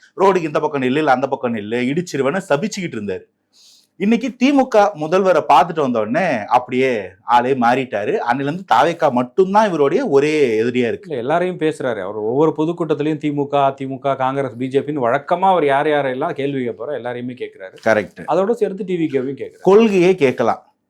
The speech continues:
Speaker 1: இவருக்கு காது சரியா கேட்காததுக்கெல்லாம் தாவேக்கா என்னங்க பண்ணும்? நம்ம பசங்க தளபதி தளபதின்றாங்க, இவருக்கு தலைவிதி தலைவலின்னு கேட்டா நம்ம பொறுப்பா?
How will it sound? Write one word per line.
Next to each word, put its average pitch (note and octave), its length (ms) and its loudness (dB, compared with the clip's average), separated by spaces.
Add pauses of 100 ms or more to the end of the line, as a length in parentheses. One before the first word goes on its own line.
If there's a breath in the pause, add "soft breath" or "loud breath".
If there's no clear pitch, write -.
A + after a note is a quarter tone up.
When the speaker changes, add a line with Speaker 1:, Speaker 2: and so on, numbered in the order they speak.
Speaker 1:
இவருக்கு A3 380 2
காது A3+ 340 4
சரியா F3 220 2
கேட்காததுக்கெல்லாம் C#3+ 760 0
தாவேக்கா C#3 260 2
என்னங்க G#2+ 300 -6
பண்ணும்? F#2 420 -12 (380)
நம்ம G#3 360 0
பசங்க A3+ 240 0
தளபதி F3 380 2
தளபதின்றாங்க, C#3+ 1040 0 (100)
இவருக்கு G3 300 0
தலைவிதி D#3+ 500 0
தலைவலின்னு D3 420 2
கேட்டா C3+ 200 -4
நம்ம C#3 240 -2
பொறுப்பா? B2 480 -2